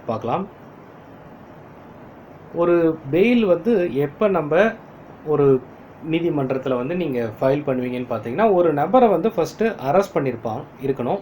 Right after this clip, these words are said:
அப்படி அரெஸ்ட் பண்ணிருக்கக்கூடிய நபர் போலீஸ் கஸ்டடியிலயோ இல்ல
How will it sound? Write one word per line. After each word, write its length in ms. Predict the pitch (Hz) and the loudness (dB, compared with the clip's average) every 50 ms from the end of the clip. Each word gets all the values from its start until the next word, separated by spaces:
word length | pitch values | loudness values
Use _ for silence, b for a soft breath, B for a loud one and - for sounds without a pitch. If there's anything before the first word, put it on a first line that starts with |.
| - - - - - - | -8 -14 -20 -20 -14 -10
அப்படி 240 | - 147 143 151 143 | -8 -6 -2 0 0
அரெஸ்ட் 320 | 135 139 185 233 233 - - | 2 2 2 2 0 -2 -4
பண்ணிருக்கக்கூடிய 680 | 226 208 208 196 196 196 185 - 175 170 165 156 143 | -2 -2 -2 -2 -4 -4 -4 -4 -4 -2 -2 -2 -2
நபர் 380 | 135 131 127 131 190 240 240 - - - - - - - - - - - - - - - - - - - - - - - - - - - - - - - - - - | -2 -2 0 2 2 2 2 0 -8 -20 -20 -20 -20 -20 -20 -20 -20 -20 -20 -20 -20 -20 -20 -20 -20 -20 -20 -20 -20 -20 -20 -20 -20 -20 -20 -20 -20 -20 -14 -4 0
போலீஸ் 380 | 190 185 190 202 190 190 - 151 | 2 4 6 4 4 2 0 -2
கஸ்டடியிலயோ 680 | 139 143 - 175 165 156 135 135 143 175 214 226 214 | -2 0 0 0 0 0 0 0 2 4 4 4 4
இல்ல 400 | 190 175 175 185 214 226 202 | 2 2 4 4 4 4 4